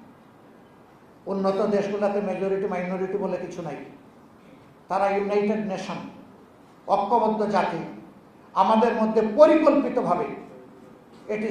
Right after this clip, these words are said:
সৃষ্টি করা হয়েছে যাতে জাতিকে মুখামুখি করে রাখা যায়। আমরা এটা মানি না, এটা মানতে চাই না। বাংলাদেশের সীমানার ভিতরে আসমানের নিচে যারাই জন্মগ্রহণ করবেন, যারাই বসবাস করবেন, যারাই এদের, এই দেশের নাগরিক,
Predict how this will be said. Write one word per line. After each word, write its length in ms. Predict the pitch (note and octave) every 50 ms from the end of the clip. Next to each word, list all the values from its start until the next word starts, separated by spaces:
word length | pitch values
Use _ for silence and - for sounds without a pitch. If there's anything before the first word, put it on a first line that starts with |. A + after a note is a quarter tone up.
| A3 - -
সৃষ্টি 320 | B3+ C4+ C4+ C4+ - C#4+ C4 A#3+
করা 160 | A#3 A3 G3+ F#3
হয়েছে 240 | F#3+ F#3+ F#3+ F#3+ G3 G3+ F#3+
যাতে 180 | F3+ F3+ G#3 G3+ - F#3
জাতিকে 360 | F3 - - G3 G3 G3+ G3+ E3+ E3
মুখামুখি 420 | E3 F#3+ F3+ F3 E3+ E3 E3 E3 E3
করে 140 | E3 D#3 D3 C#3
রাখা 160 | C3+ C#3 C3+ - -
যায়। 140 | - - - - - - - - - - - - - - C5+ C5 - - - - - - - - - - - - - - - - -
আমরা 160 | G3 G3 G3 F#3+ F#3+
এটা 120 | F#3+ F3+ E3+ E3
মানি 180 | D#3+ D#3+ E3+ F3+ F#3
না, 60 | G3+ G#3 G3+
এটা 120 | G#3 F#3+ E3+ D#3+
মানতে 200 | D3+ C#3+ - E3 - -
চাই 140 | D3+ C#3 C3+ C3+
না। 60 | C3 - - - - - - - - - - - - - - - - - - - - - - D3+ F#3
বাংলাদেশের 540 | G3 G3 G3+ G#3+ G#3+ A3 A3+ A3+ B3 A#3 -
সীমানার 420 | - A#3 G#3 A3 A3 A3 B3 B3 A#3+ A#3+
ভিতরে 260 | A3 - B3+ A3 A3 G#3+ A3
আসমানের 380 | G#3+ - A3+ A#3 A#3 A#3 A#3 A#3 A3+
নিচে 180 | A3+ A3+ B3 G3+ G#3+
যারাই 220 | G#3+ A3 A#3 A#3+ - A#3+
জন্মগ্রহণ 480 | A#3+ A3+ A3 A3+ A3 A3+ A3 A3 A3 A3 G#3+ A3+
করবেন, 240 | A3 G#3 A3 A3 A3 G#3 G#3
যারাই 220 | G#3 G#3+ G#3+ G#3+ G#3 G3+
বসবাস 300 | G#3 G3 F#3+ F#3+ F#3+ F#3+ -
করবেন, 280 | F#3 D#3+ - D3 C#3 - - - - - - - - - - - - - - - - - - - -
যারাই 240 | - - B3 B3 A#3+ A#3
এদের, 200 | A#3+ B3 A3+ A3 G#3+ - - - A3 G#3+
এই 80 | G#3+ G#3+
দেশের 200 | G#3 - G#3+ G#3+ G#3+ G3
নাগরিক, 340 | F#3+ F3+ F#3+ G3 F#3+ F#3+